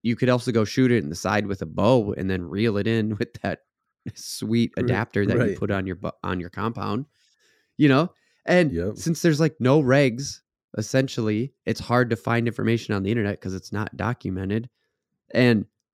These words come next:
Speaker 1: nobody's writing about it because they're trash fish, like you already alluded to. So nobody gives a fuck. They're like, "I don't know.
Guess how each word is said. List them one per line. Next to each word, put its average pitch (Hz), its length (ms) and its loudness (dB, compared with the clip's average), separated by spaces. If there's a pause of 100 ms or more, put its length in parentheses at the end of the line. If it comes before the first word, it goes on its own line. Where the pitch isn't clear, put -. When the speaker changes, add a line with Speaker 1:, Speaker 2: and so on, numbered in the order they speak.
Speaker 1:
nobody's 123 340 2
writing 110 280 4
about 104 260 2
it - 140 -2
because 107 300 -2
they're 110 140 -4
trash 147 520 -2
fish, 95 380 -6
like 107 220 -8
you 110 120 -2
already 110 360 0
alluded 110 400 -4
to. 120 280 -2 (480)
So 135 280 0 (120)
nobody 127 240 -2
gives 123 180 -4
a 107 40 -4
fuck. - 300 -8 (120)
They're 104 200 -4
like, 92 240 -8
"I 110 120 -2
don't 95 120 -6
know. 113 260 -8